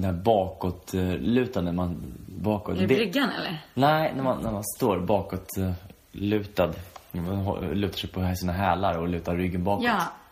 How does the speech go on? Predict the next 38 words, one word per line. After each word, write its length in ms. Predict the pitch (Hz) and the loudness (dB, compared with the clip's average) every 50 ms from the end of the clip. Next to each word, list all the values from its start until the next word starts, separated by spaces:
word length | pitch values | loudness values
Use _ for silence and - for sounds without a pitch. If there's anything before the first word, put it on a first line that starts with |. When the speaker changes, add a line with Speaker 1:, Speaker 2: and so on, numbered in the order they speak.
| _ _ _ _ _ _ _ | _ _ _ _ _ _ _
Speaker 1:
Ba-, 340 | - 87 82 90 87 82 62 | -8 -6 -2 -2 -2 -2 -2
bakbänd, 720 | 67 82 92 87 87 - - 80 95 92 90 82 73 69 69 | -2 -2 -2 -2 -2 -4 -2 0 0 2 2 0 -4 -4 -6
liksom. 260 | 71 76 - - 190 | -6 -6 -4 -2 0
Speaker 2:
Ja. 120 | 190 208 196 - - | 0 0 0 -4 -6
Speaker 1:
Bakbandad 560 | - - 90 87 - - - 87 85 82 82 | -2 -2 -2 -2 0 -2 -2 0 0 0 0
Speaker 2:
Ja. 40 | 90 | 0
Speaker 1:
rygg. 140 | 85 82 - - - - - - - - - - - - - - - - - - - | 0 -2 -4 -10 -18 -20 -18 -16 -16 -16 -16 -18 -18 -20 -20 -20 -20 -20 -20 -20 -12
Den, 640 | - - 95 92 110 123 127 123 113 - 95 110 110 | -4 -2 2 4 4 6 4 4 2 0 -2 2 4
den, 360 | 139 147 147 143 139 135 131 | 4 4 4 4 2 0 2
eh, 160 | 127 117 - - - - - - - - - - | 2 0 0 -2 -6 -14 -14 -12 -8 -4 -2 -2
satte 180 | 113 107 - 107 | -2 0 0 0
igång 260 | 87 - 87 87 90 | 2 2 2 2 2
jättemycket. 600 | 90 85 - - 113 113 110 107 - 82 67 80 - - - - - - - - | 0 -2 -2 -2 -2 -2 -2 0 -2 -2 -2 -2 -6 -10 -14 -18 -20 -10 -4 0
För 80 | 110 | 2
mig, 400 | 110 123 135 127 98 80 - - | 4 4 4 4 2 0 -2 0
eh, 100 | 90 98 | 0 2
det, 220 | 98 104 98 92 - | 2 2 0 2 2
jag 80 | 107 | 2
har 60 | 107 104 | 2 2
typ 260 | - 98 87 - - | 0 -2 -4 -4 -2
börjat 240 | 85 85 82 87 90 | -2 0 0 2 0
grina, 360 | 92 87 87 87 90 - - | 0 0 -2 -2 -4 -4 -2
liksom. 120 | - - | 0 0
Speaker 2:
Ja. 300 | 190 202 208 185 160 - - - - - - - - - | 2 2 2 2 0 0 -4 -6 -14 -18 -20 -20 -6 -2
Speaker 1:
Det, 160 | - 214 - | 0 0 0
det, 120 | - - - - - 101 - | 0 -4 -6 -6 -8 -8 -4
Speaker 2:
Ja, 140 | - 220 226 | 0 2 4
Speaker 1:
det 60 | 226 | 4
Speaker 2:
man 140 | 233 214 214 | 4 4 2
öppnar 300 | 233 208 - - 214 214 | 0 -2 -2 0 0 2
Speaker 1:
Ja, 280 | 226 233 - 117 117 - | 2 4 4 4 4 4
man 100 | 240 180 | 4 2
Speaker 2:
hjärtat 220 | 180 180 180 180 | 2 2 2 0
Speaker 1:
öppnar 200 | - - - 185 | 0 0 0 0
Speaker 2:
och 80 | 185 185 | 0 0
Speaker 1:
hjärtat. 180 | 180 190 185 175 156 156 | 0 0 0 0 -2 -2
Speaker 2:
liksom 220 | 156 - - - - | -4 -6 -8 -10 -10
så. 200 | - - - - | -8 -6 -6 -6